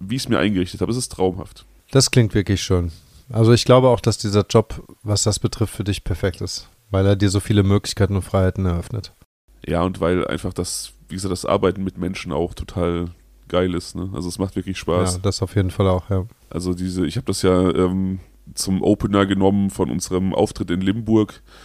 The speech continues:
Speaker 1: Ich liebe auch diese, diese Range an pädagogischen Problemen, mit denen ich mich hier befassen muss jeden Tag, zwischen wirklich, ähm, weiß ich nicht, tiefgreifenden Problemen, wenn dann Leute sowas haben wie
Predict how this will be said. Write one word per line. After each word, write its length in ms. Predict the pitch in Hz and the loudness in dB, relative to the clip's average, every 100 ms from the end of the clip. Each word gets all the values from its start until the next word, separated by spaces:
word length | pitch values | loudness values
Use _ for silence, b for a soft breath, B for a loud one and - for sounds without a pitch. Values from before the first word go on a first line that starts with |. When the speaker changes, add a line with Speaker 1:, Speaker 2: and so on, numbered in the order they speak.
| b b b b | b b b b
Speaker 1:
Ich 160 | - 87 | -10 -4
liebe 220 | 104 82 | 2 4
auch 140 | 92 | 2
diese, 220 | - 98 | 0 -2
diese 220 | 95 92 95 | -2 2 4
Range 460 | 95 95 107 107 - | 6 6 4 2 0
an 200 | 85 95 | 0 0
pädagogischen 600 | - 101 95 107 101 107 | 0 0 2 2 2 0
Problemen, 480 | 98 98 92 101 110 | -4 -4 0 2 2
mit 140 | 107 107 | 0 0
denen 140 | 104 | 0
ich 140 | 104 | -2
mich 120 | 98 - | -4 -4
hier 160 | 98 | -4
befassen 500 | 92 98 - 107 110 | -4 -4 -2 -2 -2
muss 200 | 101 - | -4 -4
jeden 200 | 107 104 | -4 -4
Tag, 380 | 101 101 104 - | -2 -2 -2 -6
zwischen 420 | - 95 98 98 | -8 -6 -4 -2
wirklich, 320 | 92 104 95 | -2 -4 -4
ähm, 360 | - 90 95 92 b b b b b | -2 -2 0 -2 b b b b b
weiß 200 | 87 92 | -2 -2
ich 100 | 90 | -2
nicht, 260 | 95 - - b | -4 -6 -12 b
tiefgreifenden 800 | - 120 - - 101 117 107 104 | -8 -6 -6 -2 0 0 -4 -6
Problemen, 520 | 101 104 98 104 107 101 | -4 -4 0 0 2 0
wenn 120 | 104 | 0
dann 120 | 95 | 0
Leute 260 | 95 101 101 | 2 2 0
sowas 320 | 101 98 - | -2 -2 0
haben 260 | 98 98 | -2 -2
wie 440 | 95 101 98 90 | -4 -2 0 0